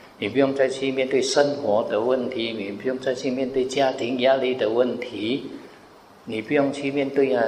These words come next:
这个世界动乱的问题，对吗？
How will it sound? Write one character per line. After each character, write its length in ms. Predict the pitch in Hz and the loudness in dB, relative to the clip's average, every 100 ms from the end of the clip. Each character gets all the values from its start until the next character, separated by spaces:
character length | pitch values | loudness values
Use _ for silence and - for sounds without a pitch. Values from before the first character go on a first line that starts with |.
| 113 | 0
这 80 | - | -2
个 140 | 143 | 0
世 240 | - - 135 | 0 -2 -2
界 180 | 143 | 0
动 300 | 127 151 143 | 2 2 2
乱 240 | 135 135 117 | 4 2 2
的 100 | 98 | 0
问 300 | 113 127 - | 2 2 0
题， 480 | - 98 104 135 - - - - - - - - - - - - - - | -6 -4 -2 -4 -6 -16 -20 -20 -20 -20 -20 -20 -20 -20 -20 -20 -20 -6
对 140 | 131 120 | 0 2
吗？ 160 | 113 | 2